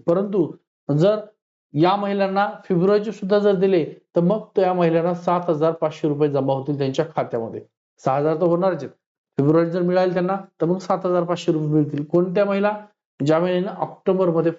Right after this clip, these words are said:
फॉर्म भरलाय. आणि अजून सुद्धा काही महिला अशा आहेत,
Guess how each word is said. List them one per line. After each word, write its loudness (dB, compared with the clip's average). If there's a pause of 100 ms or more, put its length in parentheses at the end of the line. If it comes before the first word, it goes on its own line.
फॉर्म -2
भरलाय. -6 (260)
आणि 0
अजून 0
सुद्धा -2
काही -2
महिला 2
अशा 0
आहेत, 0